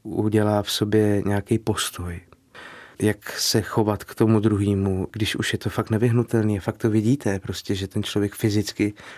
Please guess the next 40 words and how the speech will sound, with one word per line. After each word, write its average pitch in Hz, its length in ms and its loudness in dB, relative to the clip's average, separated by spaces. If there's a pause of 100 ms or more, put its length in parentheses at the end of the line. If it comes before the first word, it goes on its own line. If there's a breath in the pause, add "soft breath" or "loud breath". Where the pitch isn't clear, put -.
prostě 98 640 0 (120)
jde 117 200 2
na 110 120 4
druhou 110 300 2
stranu. 107 460 -2 (540 loud breath)
Nevím, 139 180 6
jestli 156 180 6
se 175 100 4
na 156 80 6
to 147 80 2
dá 151 120 6
připravit, 131 320 4
že 127 100 4
mě 131 120 6
to 127 100 2
samozřejmě, 123 420 4
ta 120 120 2
její 113 120 6
smrt - 220 -2
mě 117 100 4
potom 113 280 2
stejně 107 420 4
jako 107 260 2
rozložila 104 500 4
na 104 120 2
prvočinitele 95 800 0
totálně, 90 560 -6
jo. - 60 -10 (500 loud breath)
Ale 104 400 0
byl 107 220 0
jsem 110 240 2
rád, 104 200 0
že 104 100 -6
jsem 107 540 -2
vlastně 110 360 -2
s - 100 -8
ní 104 100 0
mohl 98 420 0
aspoň 101 400 -4
párkrát 92 500 -4